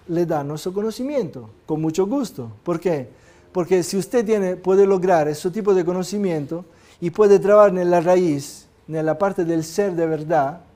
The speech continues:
¿ok? Usted no solamente van a ser excelentes emprendedores, pero van a ser, eh, personas felices. ¿Por qué? Porque ya están al mando de su vida,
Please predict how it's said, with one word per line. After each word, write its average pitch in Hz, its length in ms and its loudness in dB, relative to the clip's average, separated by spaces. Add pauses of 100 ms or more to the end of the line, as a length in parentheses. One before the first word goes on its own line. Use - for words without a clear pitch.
(160)
¿ok? 139 140 -8 (760)
Usted 185 320 0
no 233 160 0
solamente 202 420 0
van 180 120 0
a - 20 -8
ser 170 180 -2
excelentes 190 840 -2 (300)
emprendedores, 175 1080 0 (360)
pero 175 240 0
van 160 140 0
a 175 60 -6
ser, 170 200 -2
eh, 156 100 -2
personas 170 600 -6
felices. 139 800 -12 (540)
¿Por 175 180 -2
qué? 233 180 6
Porque 170 260 -4
ya 185 160 -2
están 175 320 -4
al 180 180 0
mando 226 680 0 (240)
de 151 120 -4
su 147 180 -4
vida, 123 320 -8